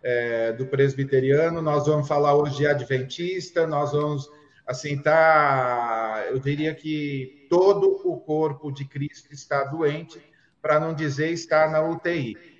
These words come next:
E nós somos veículos de cura. E o primeiro, o primeiro passo pra cura é você detectar a doença. E aqui, por isso que a gente tá detectando. E hoje tivemos que escolher,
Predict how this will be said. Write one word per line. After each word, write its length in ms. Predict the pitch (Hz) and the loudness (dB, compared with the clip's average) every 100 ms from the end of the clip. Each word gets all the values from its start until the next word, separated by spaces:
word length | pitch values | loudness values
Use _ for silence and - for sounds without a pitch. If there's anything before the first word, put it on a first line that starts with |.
| _ | _
E 120 | - 226 | -6 0
nós 640 | 202 196 214 208 - - - _ | 4 6 6 4 -6 -16 -20 _
somos 560 | - 185 175 185 196 190 | -4 2 4 4 2 4
veículos 560 | 202 190 180 190 196 | 4 4 0 0 0
de 120 | - | 0
cura. 580 | 220 214 208 165 107 104 - - - _ _ _ - | 0 6 6 6 2 -4 -16 -20 -20 _ _ _ -8
E 100 | 151 | -4
o 60 | |
primeiro, 480 | 156 165 170 214 220 | -2 0 4 6 8
o 840 | 208 175 156 143 123 120 104 101 131 | 6 6 4 2 2 -2 -6 -8 -8
primeiro 460 | 156 156 214 226 220 | -4 2 4 4 4
passo 380 | 190 170 - 147 | 4 4 2 -4
pra 200 | 151 139 | -2 0
cura 480 | - 226 190 113 - - - | 0 2 2 2 -4 -16 -8
é 100 | - | -4
você 320 | 165 190 190 190 | -2 -2 0 2
detectar 800 | 196 196 196 196 - 190 196 - | 4 2 0 0 2 4 2 0
a 80 | 185 | -2
doença. 640 | 190 208 185 143 139 110 - _ _ | 4 4 4 0 -6 -10 -10 _ _
E 80 | 208 | 0
aqui, 340 | 220 220 233 240 - - - | 0 -2 -8 -10 -18 -10 -8
por 80 | 220 | -2
isso 180 | 196 196 | -2 0
que 60 | |
a 60 | 208 | 0
gente 300 | 190 196 - | 0 -6 -4
tá 120 | 196 | -2
detectando. 760 | 190 202 196 190 - 170 139 - - _ _ | 2 0 0 -2 0 0 -2 -6 -16 _ _
E 120 | 202 | 2
hoje 300 | 185 196 202 | 4 4 2
tivemos 460 | - 185 196 196 196 | -2 2 2 2 -4
que 120 | 202 | -10
escolher, 520 | 196 - - 370 - | -6 0 2 2 0